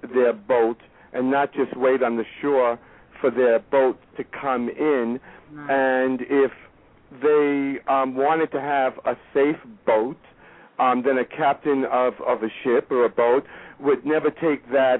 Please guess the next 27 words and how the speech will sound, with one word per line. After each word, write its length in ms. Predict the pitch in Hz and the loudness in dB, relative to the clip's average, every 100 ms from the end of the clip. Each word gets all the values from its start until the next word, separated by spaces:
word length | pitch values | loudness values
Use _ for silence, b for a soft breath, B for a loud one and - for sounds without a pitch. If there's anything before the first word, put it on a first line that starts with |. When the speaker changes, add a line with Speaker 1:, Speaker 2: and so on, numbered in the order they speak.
| - | 0
Speaker 1:
out 260 | 135 135 131 | 0 2 4
of, 320 | 131 120 110 | 2 2 0
um, 480 | 131 127 127 131 117 | 0 0 -2 -6 -4
out 160 | 123 123 | -2 0
of 80 | 117 | -2
the 120 | 120 | -4
dock. 480 | 175 185 147 120 - B B B B - | 0 2 2 0 -6 B B B B -4
So 340 | 208 185 175 170 - | 2 4 2 0 -4
I 220 | 170 175 170 | -2 -2 -2
just 220 | 226 220 | -6 -2
wanted 260 | 220 202 - | 0 0 -2
to 80 | |
bring 260 | 131 160 156 | -4 -2 -2
out 220 | 143 143 | -2 -2
that 300 | 143 135 - | 0 0 -2
point 420 | 143 170 156 147 139 | -4 0 0 0 0
that 160 | 131 | 0
how 280 | 135 139 127 | 2 0 2
I 240 | 135 139 139 | 4 2 0
found 320 | - 139 131 127 | -2 -2 -2 -4
happiness 640 | 139 151 151 127 113 117 - B B B B - | -4 -2 -2 -2 -2 -4 -8 B B B B -4
is 180 | 156 156 123 | 0 0 2
by 200 | 139 131 | 2 2
taking 600 | - 160 143 151 139 123 | 0 -4 -2 -2 -2 2
risks 260 | 127 117 - - - B B B B | 2 2 -2 -20 -20 B B B B
and 420 | 135 135 127 127 117 | -2 0 0 -2 2
by 680 | 123 120 120 120 120 117 | 2 4 2 2 0 -4